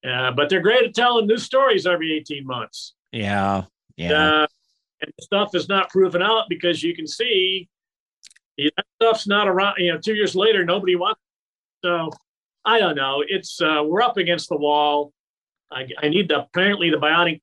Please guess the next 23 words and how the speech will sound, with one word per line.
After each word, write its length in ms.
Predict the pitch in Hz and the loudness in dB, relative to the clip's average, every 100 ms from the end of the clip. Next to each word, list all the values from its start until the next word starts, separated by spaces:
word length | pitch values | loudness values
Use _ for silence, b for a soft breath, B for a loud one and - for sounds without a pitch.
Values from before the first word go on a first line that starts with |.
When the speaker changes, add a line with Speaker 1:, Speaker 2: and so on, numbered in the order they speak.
| _ | _
Speaker 1:
things 300 | 165 151 139 | -4 -2 0
are 40 | 147 | 2
the 60 | |
only 200 | 147 147 | 2 0
thing 160 | 143 147 | -2 -4
that's 160 | 131 | -4
gonna 180 | - 131 | -4 -4
save 380 | 120 - 139 127 | -2 0 0 0
me, 120 | 139 | -4
and 120 | 135 | -2
we're 100 | 131 | -2
not 240 | 135 139 135 | 0 0 0
near 220 | 139 131 | 0 0
those. 360 | 117 120 113 - | 0 0 -2 -4
So 360 | 127 120 117 _ _ _ _ - | -4 -4 -4 _ _ _ _ -8
I 120 | 165 | 0
don't 120 | 208 240 | 2 4
know. 140 | 220 | 4
I 120 | 156 | 2
might 240 | 165 208 165 | 2 0 2
have 240 | 180 190 | 0 -2
to, 340 | 160 151 143 139 | -2 -2 0 0
uh, 280 | 135 127 | 0 0